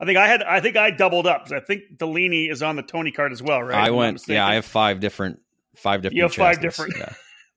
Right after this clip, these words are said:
Speaker 1: Yeah, so we've got the Tony kart for Sorensen, the Kart Republic for Miles, the Benik for Carr, the Burrell for, Burrell Art for Gaffera. I've got the Tony kart of Delaney, and you've got the Merlin of Brinkman. I like, well, there you go.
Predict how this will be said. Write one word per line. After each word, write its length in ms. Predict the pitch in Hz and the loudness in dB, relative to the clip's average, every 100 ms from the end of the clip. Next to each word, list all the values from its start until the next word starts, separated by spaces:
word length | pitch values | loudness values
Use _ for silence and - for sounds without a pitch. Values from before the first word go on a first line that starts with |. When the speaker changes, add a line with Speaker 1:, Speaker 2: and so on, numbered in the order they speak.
| - - | -20 -10
Speaker 1:
Yeah, 220 | 156 131 - | -4 -4 -4
so 160 | - | -6
we've 140 | 160 143 | -4 0
got 180 | 160 | 0
the 60 | 131 | 0
Tony 280 | - 202 202 | -2 -2 0
kart 220 | 208 208 | -2 -2
for 60 | 170 | -6
Sorensen, 540 | - 190 185 - 175 - - _ _ _ - | 0 2 0 -2 -4 -6 -18 _ _ _ -14
the 120 | 139 | -8
Kart 280 | - 190 208 | 2 2 2
Republic 420 | 185 185 190 170 | 2 2 0 -4
for 100 | 170 | -4
Miles, 480 | 156 160 156 151 120 - | 0 2 2 2 -2 -6
the 80 | 135 | -2
Benik 340 | 165 196 202 | 0 0 -2
for 140 | - 175 | -8 -6
Carr, 400 | - 165 160 151 | 0 2 2 0
the 100 | 127 | -4
Burrell 500 | 143 139 151 185 190 | -6 -2 2 2 0
for, 420 | - 175 165 160 | -2 -2 0 0
Burrell 260 | 131 165 190 | 0 0 2
Art 260 | 175 180 | 2 -2
for 280 | - 160 143 | -6 -4 -4
Gaffera. 520 | 147 - 151 151 147 - - _ _ | -8 -4 0 2 0 -4 -20 _ _
I've 140 | 151 165 | -8 -2
got 160 | 175 | -2
the 60 | 143 | -2
Tony 340 | - 165 170 | -8 -6 -4
kart 260 | 151 160 156 | -2 -2 -2
of 80 | 127 | -4
Delaney, 380 | 139 151 156 139 | -4 -2 -2 -2
and 100 | 135 | -4
you've 160 | 131 | -2
got 200 | 143 135 - | 0 -2 -4
the 60 | |
Merlin 520 | 131 127 147 135 123 - | -8 -4 -4 -4 -6 -12
of 160 | 113 - | -20 -16
Brinkman. 360 | 135 127 120 131 | -16 -16 -16 -10
I 60 | |
like, 180 | 247 - | -8 0
well, 240 | 185 233 - _ _ _ _ _ _ _ - | 2 2 0 _ _ _ _ _ _ _ -4
there 120 | 170 | 0
you 80 | 185 | 2
go. 140 | 190 | 0